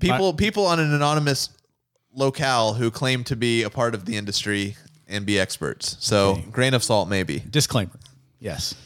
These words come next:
Speaker 1: Uh, okay, so this one's from the recruiting industry. So people that are helping others find jobs. And this I T recruiter says,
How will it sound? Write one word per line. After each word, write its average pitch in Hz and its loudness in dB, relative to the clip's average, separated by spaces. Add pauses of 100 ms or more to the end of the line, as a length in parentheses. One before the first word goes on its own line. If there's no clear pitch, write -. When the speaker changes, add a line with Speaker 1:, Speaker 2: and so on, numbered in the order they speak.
(300)
Speaker 1:
Uh, 120 0
okay, 160 0
so 151 -2
this 214 -2
one's 214 -2
from 165 0
the 139 2
recruiting 135 0
industry. 90 -4
So 101 0
people 143 -2
that 123 2
are 120 2
helping 123 -2
others 113 2
find 107 0 (100)
jobs. 87 0 (380)
And 107 -4
this 233 -2 (120)
I 139 2
T 180 -4
recruiter 104 0
says, 98 0